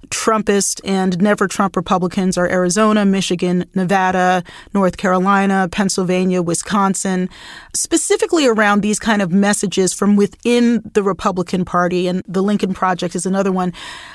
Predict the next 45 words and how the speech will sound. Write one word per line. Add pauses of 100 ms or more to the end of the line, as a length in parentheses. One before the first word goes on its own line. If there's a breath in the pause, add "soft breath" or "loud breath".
(140)
How
much
do
you
think
they
work?
I
mean,
there's,
there's
some
evidence
that (180)
the
Lincoln
Project
didn't
move
the
needle
a
lot,
that
it
created
some
great
ads,
but
it
didn't
necessarily
change
G
O
P
minds. (400 loud breath)
How
do
you
think
of
those
questions?